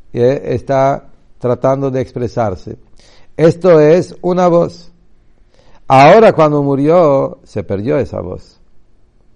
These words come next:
Vamos a hacer de los cuernos un shofar,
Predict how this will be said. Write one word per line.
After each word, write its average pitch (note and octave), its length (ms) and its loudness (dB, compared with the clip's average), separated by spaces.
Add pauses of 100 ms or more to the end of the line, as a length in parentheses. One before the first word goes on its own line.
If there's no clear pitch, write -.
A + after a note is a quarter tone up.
(1040)
Vamos A#2+ 400 -2
a A2+ 60 -4
hacer A#2+ 360 -2
de G#2+ 140 -6
los G#2 160 -4
cuernos A2+ 920 -6
un G2 140 -14
shofar, A#2 800 -4